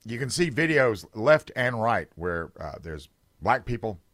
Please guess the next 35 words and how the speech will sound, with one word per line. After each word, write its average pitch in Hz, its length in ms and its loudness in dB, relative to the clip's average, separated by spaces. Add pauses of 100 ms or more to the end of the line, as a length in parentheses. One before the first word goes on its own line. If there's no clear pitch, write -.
(1400)
getting 92 220 -10
shot, 131 420 2 (300)
pushed 135 220 -2
in 110 80 -6
front 110 180 -4
of 85 60 -12
trains, 120 340 -4
sucker 120 240 -2
punched, 87 360 -4
beaten 117 260 -4
to 117 120 -2
a 107 60 0
pulp, 117 360 0 (340)
killed 185 260 8
by 147 200 4
individuals, 127 460 -4
gangs, 120 300 -2
or 101 60 -6
groups 110 340 -6
of - 220 -6
teens. 90 760 -10 (2500)
Now, - 80 -20
sometimes, 143 760 0 (500)
sometimes 110 760 -2
it's 87 200 -6
all, 135 520 2
in, 98 180 -12
in 92 160 -6
this 139 160 -4
particular 120 320 -8
case 98 260 -6
in 87 80 -10
the 78 60 -8
United 80 320 -6
States, 156 400 0